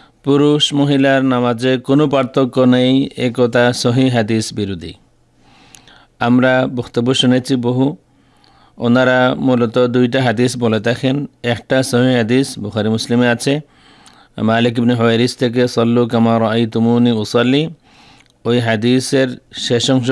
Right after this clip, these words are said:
পড়েন না, শুধু "সল্লু কামা রাআইতুমুনি উসাল্লি" এটুকু পড়ে ওনারা বলে দেন পুরুষ মহিলার সালাতে কোনো পার্থক্য নেই।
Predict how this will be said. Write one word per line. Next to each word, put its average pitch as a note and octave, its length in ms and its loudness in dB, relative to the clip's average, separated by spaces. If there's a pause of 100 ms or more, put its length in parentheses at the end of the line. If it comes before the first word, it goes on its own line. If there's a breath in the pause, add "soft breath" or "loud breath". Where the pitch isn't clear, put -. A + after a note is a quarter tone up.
(100)
পড়েন A#2+ 260 0
না, C3 180 2
শুধু B2 260 -2
"সল্লু B2 400 0
কামা A#2+ 300 2
রাআইতুমুনি A#2 640 2
উসাল্লি" A#2+ 380 0
এটুকু B2 340 -2
পড়ে C3 300 0
ওনারা A#2 480 2 (560 loud breath)
বলে B2 240 2
দেন C3+ 300 0
পুরুষ B2 440 -2
মহিলার B2 420 2
সালাতে A2+ 560 -2
কোনো D3+ 360 0
পার্থক্য A#2+ 540 -2
নেই। F#2+ 300 -6